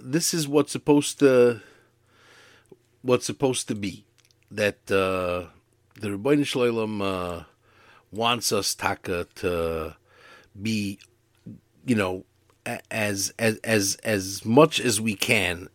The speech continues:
as der Heuben as we can. And, uh, that's something that is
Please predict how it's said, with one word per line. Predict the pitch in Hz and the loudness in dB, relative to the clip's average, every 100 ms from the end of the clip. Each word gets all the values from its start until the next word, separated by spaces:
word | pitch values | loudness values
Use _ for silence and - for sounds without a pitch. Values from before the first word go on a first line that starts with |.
| - | -10
as | 95 95 | -6 -4
der | 104 98 | -2 0
Heuben | 87 135 113 110 | 8 8 8 2
as | 101 98 92 | 0 -4 -4
we | 95 | -4
can. | - 98 85 80 82 - - - - - - | 0 0 0 -4 -12 -20 -20 -20 -20 -16 -2
And, | 98 98 95 98 | 0 2 2 4
uh, | 95 95 92 92 90 87 - _ _ _ - _ _ - - - - - - _ - _ | 6 6 4 4 2 0 -4 _ _ _ -20 _ _ -20 -16 -16 -16 -20 -20 _ -20 _
that's | 113 117 120 - - - - _ _ _ - | 4 6 6 4 2 0 -8 _ _ _ -12
something | - - 139 131 120 113 | -2 4 4 4 0 2
that | 107 101 - - - _ - | 2 0 -2 -20 -20 _ -8
is | 110 101 - - | -4 -4 -4 -6